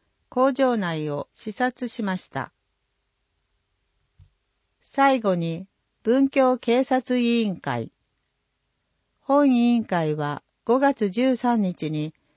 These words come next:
外国人との秩序ある共生社会の実現に向けた取り組みを調査するため、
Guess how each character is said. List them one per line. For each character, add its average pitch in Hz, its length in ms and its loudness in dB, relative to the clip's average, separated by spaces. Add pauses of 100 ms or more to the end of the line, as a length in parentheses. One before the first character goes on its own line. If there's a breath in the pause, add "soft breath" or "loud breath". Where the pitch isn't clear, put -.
(240)
外 247 220 2
国 269 260 0
人 220 280 -2
と 180 160 -2
の 156 240 -4 (100)
秩 - 300 -6
序 240 100 0
あ 202 180 2
る 156 200 -4
共 247 260 2
生 269 240 2
社 262 160 -2
会 208 240 0
の 160 140 -6
実 170 340 -8
現 247 140 2
に 240 160 2
向 220 100 -2
け 220 140 -2
た 214 160 0
取 214 180 0
り 214 60 -4
組 208 240 0
み 202 40 0
を 196 60 -2
調 240 220 -2
査 170 160 -6
す 160 120 -6
る 147 100 -8
た 147 140 -4
め、 139 260 -4